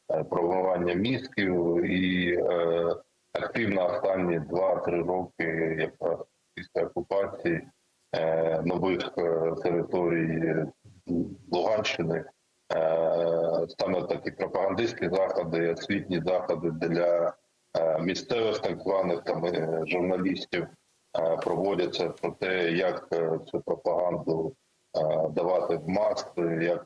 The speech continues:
промивати мізки місцевим мешканцям, дітям, е, молоді, студентам, школярам. Це, це необхідні різні навички. І ці, ну, так звані освітні заходи регулярно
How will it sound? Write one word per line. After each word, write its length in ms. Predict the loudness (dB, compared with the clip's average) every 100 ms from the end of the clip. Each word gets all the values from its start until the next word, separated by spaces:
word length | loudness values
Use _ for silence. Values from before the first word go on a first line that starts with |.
| _ -6
промивати 480 | -2 0 0 -2
мізки 920 | -2 -2 -4 -8 -4 0 0 0 -2 -6 -12 _ _ _ -6
місцевим 280 | -2 0 0
мешканцям, 720 | 0 0 -2 -4 -4 -4 -4 -4
дітям, 640 | -4 -2 -2 0 -2 0
е, 40 | 0 2 0 0
молоді, 760 | 0 0 2 0 -2 -2 -2 -2
студентам, 960 | -8 -10 -4 0 0 -2 -2 -2 -2
школярам. 840 | -4 -4 -2 0 2 2 0 -2 -6 _ _ _ _ -6
Це, 100 | -4
це 160 | -4 -6 -6 -10 -14 -14 -12 -12 -14 -8
необхідні 480 | -6 -4 -4 -2 0
різні 340 | 0 -2 0 0
навички. 800 | 2 0 0 -4 -4 -2 -2 -4 -14 -20 -6
І 320 | -2 0 0 -2
ці, 880 | -4 -2 0 2 2 2 2 0 -2 -8 -10
ну, 100 | -6
так 260 | -2 -2 0
звані 400 | 0 0 0 -2
освітні 420 | -2 -4 -2 -2
заходи 600 | 0 0 -2 -4 -2 0
регулярно 840 | -2 -2 -2 0 0 2 0 -2